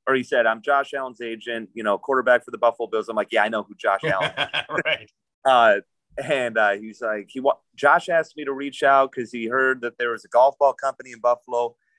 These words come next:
Speaker 1: He's obsessed with golf. You know, would love just to maybe come down to the office on the bye week and meet you guys. So, you know, inside I'm like a little kid and just like,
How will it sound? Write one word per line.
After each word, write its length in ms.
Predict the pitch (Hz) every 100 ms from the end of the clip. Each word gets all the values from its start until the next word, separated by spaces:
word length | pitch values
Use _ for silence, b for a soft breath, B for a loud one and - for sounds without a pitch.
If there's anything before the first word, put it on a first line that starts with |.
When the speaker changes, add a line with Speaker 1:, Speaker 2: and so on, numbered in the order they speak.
| _ -
Speaker 1:
He's 140 | 120
obsessed 600 | 117 - - 147 139 -
with 180 | 139 120
golf. 380 | 107 120 117 113 _ _ _ _ _ _ _ _ -
You 80 | 127
know, 100 | 120
would 140 | 120
love 220 | 123 147 123
just 300 | 143 139 -
to 280 | 127 117 110
maybe 200 | 120 117
come 220 | - 131
down 180 | 127 131
to 40 | 123
the 120 | 117
office 400 | 113 120 - 113 123
on 120 | 110
the 80 | 95
bye 260 | 104 107
week 240 | 110 113 -
and 100 | 101
meet 140 | 113
you 100 | 101
guys. 340 | 98 90 90 -
So, 320 | 113 98 - _ _ _ _ -
you 80 | 117
know, 80 | 110
inside 480 | 113 - 113 107
I'm 140 | 110 107
like 380 | 107 104 98 - _ _ _ _ _ _ -
a 60 |
little 300 | 117 104 95 _
kid 360 | - 113 87 90 -
and 160 | 101 92
just 180 | 95
like, 200 | 101 90